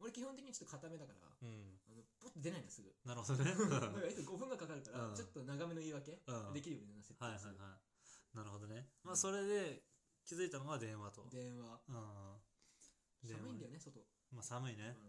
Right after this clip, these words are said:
Speaker 1: うん、
Speaker 2: うん。
Speaker 1: この時期は。
Speaker 2: 確かに。<laughs> いや、電話しねえだろ。だって。
Speaker 1: <laughs>
Speaker 2: 電話って言うだけだからさ。
Speaker 1: そうそうそうそう。
Speaker 2: まあ、確かに電話って言うとトイレに歩いていく術がないよね。
Speaker 1: そうそうそう。
Speaker 2: まして、あの、トイレの近くの席とかだともう終わりだよね。
Speaker 1: 終わり。
Speaker 2: うん。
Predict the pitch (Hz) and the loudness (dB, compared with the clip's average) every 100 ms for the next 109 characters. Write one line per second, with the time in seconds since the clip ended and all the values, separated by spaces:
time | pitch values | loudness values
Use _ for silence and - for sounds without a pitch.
0 | 101 113 104 101 107 101 98 98 - _ | -8 -8 -6 -8 -10 -10 -12 -16 -18 _
1 | _ - 117 - 110 110 113 - - 139 | _ -14 -8 -6 -6 -8 -6 2 4 6
2 | 120 - - 190 208 190 180 202 127 101 | 4 2 2 4 8 8 8 4 4 0
3 | 104 110 180 202 233 233 247 135 - - | -2 2 6 10 10 12 12 12 8 4
4 | - 165 180 180 180 156 139 175 160 165 | 2 4 6 6 4 2 4 4 6 4
5 | 120 107 - 135 151 135 117 110 104 101 | 2 -2 -2 0 2 2 -2 -6 -8 -12
6 | - 123 120 233 - 120 123 233 285 285 | -12 -6 -4 -2 0 0 0 0 0 -2
7 | 285 _ 240 254 226 - - 240 185 120 | -8 _ 0 2 2 -2 0 2 2 0
8 | 113 156 214 - 139 135 - - - - | -2 -2 -2 -2 -4 -2 0 4 4 4
9 | 196 113 107 107 110 117 123 - 135 107 | 2 2 -4 -8 -8 -8 -8 -6 -6 -6
10 | - 104 95 95 98 202 220 - 131 120 | -10 -12 -12 -12 -8 -4 -2 0 -2 -2
11 | 127 294 294 170 120 - 202 190 123 - | -4 -2 0 0 2 2 2 -2 0 0
12 | 135 - 117 107 113 117 101 107 110 110 | 0 -4 -6 -6 -6 -6 -4 -4 -2 -4
13 | 95 113 117 120 120 _ 113 107 98 | -6 -8 -6 -8 -10 _ -10 -8 -8